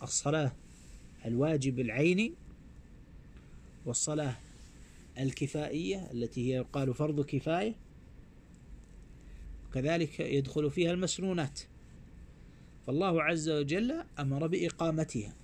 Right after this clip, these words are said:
فهي كلها مأمور بها، إلا أن الواجبات والفروض على التعيين، وإيجاب يقضي تركه بارتكاب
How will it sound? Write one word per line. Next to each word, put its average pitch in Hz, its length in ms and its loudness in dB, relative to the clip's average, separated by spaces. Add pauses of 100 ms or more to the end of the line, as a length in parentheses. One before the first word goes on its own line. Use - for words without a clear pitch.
(160)
فهي 143 180 8
كلها 180 520 6
مأمور 180 440 6
بها، 151 300 6 (840)
إلا 208 420 8
أن 180 180 0
الواجبات 151 760 2 (580)
والفروض 135 580 0 (1080)
على 143 160 4
التعيين، 131 680 4 (3250)
وإيجاب 147 1200 2 (3500)
يقضي 151 480 4
تركه 196 840 2
بارتكاب 143 840 2